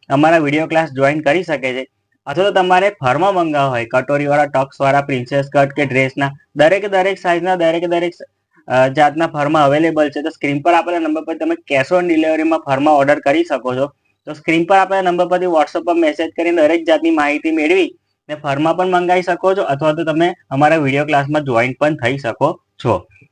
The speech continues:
હવે આપણે આ શેપ આપવાનો કેવી રીતના છે એ આપણે જોઈશું.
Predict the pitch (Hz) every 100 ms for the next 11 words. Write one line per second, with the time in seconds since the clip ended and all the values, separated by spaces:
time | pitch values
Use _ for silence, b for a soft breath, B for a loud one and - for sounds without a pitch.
0 | _ 135 190 214 196 214 214 202 180 202
1 | 180 170 175 175 170 165 170 165 165 160
2 | 160 143 117 123 110 101 92 87